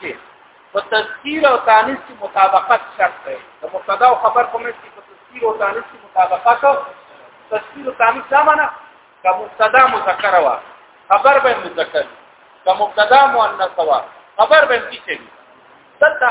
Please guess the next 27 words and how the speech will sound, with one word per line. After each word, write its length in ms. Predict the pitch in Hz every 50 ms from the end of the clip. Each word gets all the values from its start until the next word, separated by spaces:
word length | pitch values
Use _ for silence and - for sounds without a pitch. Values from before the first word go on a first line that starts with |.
| - - 302
الکلمتو 800 | 311 294 269 - 254 247 247 240 233 233 226 - - 302 302 - -
کې 140 | 226 202 190 - - - - _ _ _ _ _ _ _ -
دا 100 | 220 220 214 220 220 -
مبتدا 460 | 214 202 - - 220 220 220 262 294 294 277 - -
مؤنث 420 | 220 214 214 - - 294 269 -
ده، 80 | 233 226 202 196 - 233
ځکه 180 | - - 208 -
تا 100 | - 262 247
پکې 240 | 247 - - - 160
راغلی 300 | 151 143 135 - - - -
ده. 80 | - - _ _ _ _ _ _ _ _ -
او 140 | 175 208 202
لفظون 440 | 196 220 208 - - - 302 311 262
دا 120 | 233 233 226
چې 220 | 294 294 247 -
دی 240 | 247 233 220 233 226 226 233
لکه 300 | 247 - 285 302 294 - - - - - - _ _ _ _ _ -
مذکر 460 | 208 - 208 208 - - 262 262 226
دی. 180 | - - - - - - - _ _ _ _ _ _ _ _
نو 80 | 190 - - - - - 208
مطابقت 600 | 214 208 - 240 226 220 233 247 233 - 233 226 233 233 262
نشته 240 | 240 220 - 247 240
دی 140 | 240 233 -
په 120 | - 220 214 -
مابین 380 | 208 208 208 208 247 254 254 247
د 80 | - 214 - -
مبتدا 440 | 202 - - 202 202 233 262 302